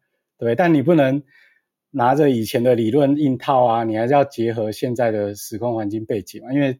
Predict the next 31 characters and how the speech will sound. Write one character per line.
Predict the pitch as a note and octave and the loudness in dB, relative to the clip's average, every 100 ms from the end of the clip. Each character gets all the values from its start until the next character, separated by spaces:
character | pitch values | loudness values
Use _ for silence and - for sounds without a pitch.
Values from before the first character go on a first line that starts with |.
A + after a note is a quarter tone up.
| - | -4
detail | C#3 D3 B2+ | -4 0 -2
你 | G2+ | -2
们 | G2 | -8
才 | G2 F#2+ | -10 -10
知 | - G#2+ | -8 -2
道， | A2 | 0
我 | G#2+ | 0
只 | A2+ | -2
能 | G#2 | -6
讲 | G2+ G2+ _ _ - | -6 -10 _ _ -6
我 | A2+ | -4
当 | A2 C#3 C3+ C#3+ | -2 -2 -2 -2
时 | - - A2 C3 _ _ _ _ | -6 -14 -16 -20 _ _ _ _
的 | G#2 | -10
状 | - A2 G#2 | -2 -2 -2
况 | - G2 | -8 -12
嘛。 | - _ | -14 _
那 | - F#3+ | -2 -2
是 | E3+ G#3 | 0 -2
不 | E3 | -2
是 | - F3 D3 | 0 0 0
能 | B2 A#2+ | -2 -2
够 | D3+ C3+ A#2 A2+ C3+ - _ | 2 2 2 -2 -10 -20 _
透 | - D3+ | -2 0
过 | D3 C3+ | 2 0
这 | C#3 | -2
些 | B2+ C3 A#2+ A#2 B2+ | -6 -4 -4 -4 -6
分 | _ B2+ B2+ | _ -6 -6
享， | - - | -8 -14
或 | G#2+ B2 | -8 -8
者， | - - - | -8 -14 -16